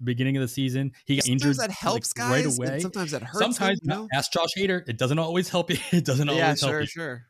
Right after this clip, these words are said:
Speaker 1: You got other things on your mind. As somebody who has two kids
Speaker 2: Right.
Speaker 1: myself, yeah, I, I can, I can understand that a little bit more. And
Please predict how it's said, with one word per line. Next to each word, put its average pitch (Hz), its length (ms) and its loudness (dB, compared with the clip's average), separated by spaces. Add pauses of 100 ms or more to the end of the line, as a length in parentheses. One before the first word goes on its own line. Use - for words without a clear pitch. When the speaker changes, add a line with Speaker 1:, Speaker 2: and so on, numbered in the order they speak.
Speaker 1:
You 120 180 -2
got 151 200 0
other 160 160 0
things 160 260 0
on 147 140 0
your 147 100 0
mind. 131 460 -2 (100)
As 107 240 -4
somebody 113 220 -2
who 113 60 4
has 110 120 0
two 120 160 -6
kids 117 220 -4
Speaker 2:
Right. 127 60 -6
Speaker 1:
myself, 117 440 -4
yeah, 101 320 -8
I, 101 240 -10
I 104 60 -2
can, 98 240 -6 (100)
I 113 120 0
can 107 280 -4
understand 104 600 -4
that 104 100 -2
a 101 40 -4
little 101 140 -4
bit 101 140 -6
more. 123 240 -8 (440)
And 120 520 -2